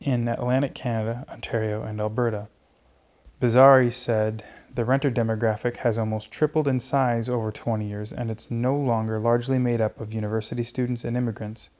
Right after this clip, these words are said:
Many younger people can't afford to buy a house as quickly as before, and seniors aren't selling their houses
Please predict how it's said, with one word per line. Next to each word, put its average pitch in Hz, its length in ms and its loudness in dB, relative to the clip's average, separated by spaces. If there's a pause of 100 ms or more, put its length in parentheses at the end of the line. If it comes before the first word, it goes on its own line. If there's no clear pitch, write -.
(760)
Many 135 180 4
younger 135 240 4
people 131 300 -2
can't 123 260 -4
afford 117 320 0
to 117 60 -2
buy 110 260 4
a 107 80 2
house 113 500 0
as 117 140 -2
quickly - 360 -4
as 107 120 -4
before, 110 580 -2 (480)
and 120 140 -2
seniors 139 460 2
aren't 127 240 -2
selling 117 400 2
their 113 120 -2
houses 117 720 2